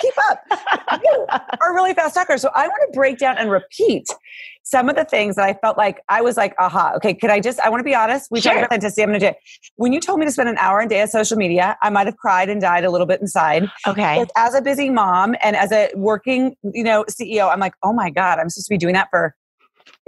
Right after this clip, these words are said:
Speaker 1: a-, an hour a day?" Like, and I, I, by the way, have been terrible at, like, posting lately. And I, it's kinda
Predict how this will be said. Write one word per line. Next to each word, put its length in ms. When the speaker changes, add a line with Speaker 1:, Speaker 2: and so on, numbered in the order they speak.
Speaker 1:
a-, 200
an 60
hour 320
a 100
day?" 540
Like, 200
and 160
I, 300
I, 180
by 240
the 80
way, 100
have 140
been 160
terrible 760
at, 180
like, 220
posting 480
lately. 580
And 140
I, 180
it's 80
kinda 260